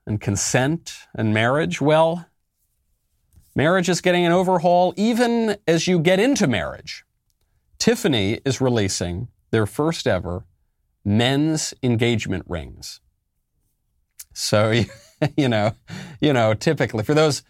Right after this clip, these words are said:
for those youths in the audience or those people who have remained single, who have been living under a rock, uh, when you get married, what happens? The man goes out and buys a ring, and he proposes marriage, and the woman either accepts or smacks him across the face and says no,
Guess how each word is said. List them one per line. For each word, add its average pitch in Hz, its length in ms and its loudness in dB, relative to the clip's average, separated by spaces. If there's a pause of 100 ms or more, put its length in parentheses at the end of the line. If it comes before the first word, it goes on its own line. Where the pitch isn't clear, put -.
(140)
for 165 120 0
those 160 180 2
youths 147 340 0
in 123 100 0
the 113 80 2
audience 113 480 0
or 104 100 0
those 98 220 -2
people 110 260 0
who 110 60 2
have 95 100 -2
remained 104 340 0
single, 123 420 0 (720)
who 107 220 2
have 104 240 -2
been 98 220 0
living 107 220 2
under 95 200 0
a 92 40 2
rock, 120 400 0 (160)
uh, 101 220 2
when 113 220 0
you 107 180 0
get 120 200 -2
married, 113 340 0
what 110 120 0
happens? - 320 -4
The 90 80 -10
man 95 440 -4 (840)
goes 95 240 -2
out 104 140 2
and 98 100 -6
buys 92 180 -4
a 92 60 -6
ring, 123 460 -4
and 95 140 -6
he 135 300 -2
proposes 110 640 -2
marriage, 104 440 -2
and 104 100 -2
the 95 40 -2
woman 98 240 -2
either 90 220 -2
accepts - 480 -4
or 82 120 -4
smacks 110 360 -4
him 98 60 -2
across 101 260 -2
the - 100 -14
face 127 220 -2
and 131 80 -6
says 101 160 -4
no, 131 380 0